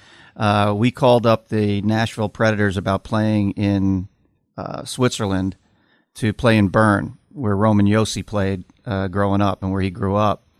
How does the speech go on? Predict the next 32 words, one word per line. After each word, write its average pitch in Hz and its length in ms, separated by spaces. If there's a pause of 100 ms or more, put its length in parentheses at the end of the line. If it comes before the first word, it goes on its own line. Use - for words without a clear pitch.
(400)
And 104 400
I 113 180
got 117 260
back 110 260
a 98 60
call 104 640
that 101 220
said, 107 520
uh, 98 320
"We 101 80
spoke 117 360
to 107 260
Roman, 104 580
and 101 380
the 101 340
answer 117 380
you 110 100
have 107 180
from 107 200
us 107 160
is 101 120
if 107 140
you 107 100
don't 107 320
take 101 280
us, 92 160
you're 98 100
gonna 98 180
have 95 140
a 87 60
big 90 200
problem." 90 440